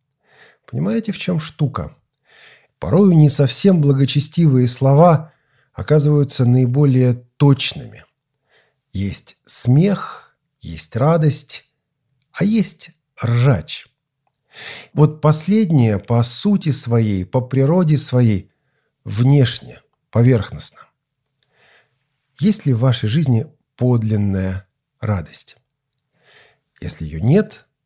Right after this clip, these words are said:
то почему? Возможно, одна из причин — это и есть нераскаянный грех. И, возможно, вам,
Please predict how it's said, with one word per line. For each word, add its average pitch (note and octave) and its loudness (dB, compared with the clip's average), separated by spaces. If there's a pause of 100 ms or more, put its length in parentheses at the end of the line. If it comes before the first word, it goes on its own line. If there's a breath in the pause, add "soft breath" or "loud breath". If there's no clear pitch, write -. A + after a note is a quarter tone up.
то E2+ -4 (100)
почему? D#3+ 0 (960 loud breath)
Возможно, C3+ 2
одна A#2+ 2
из G#2+ -2
причин — D#3 0 (160)
это A2+ -4
и - 0
есть A2+ -2
нераскаянный G2+ -2
грех. G2 -10 (800 loud breath)
И, D#3+ 4
возможно, C3+ 0
вам, G#2+ -2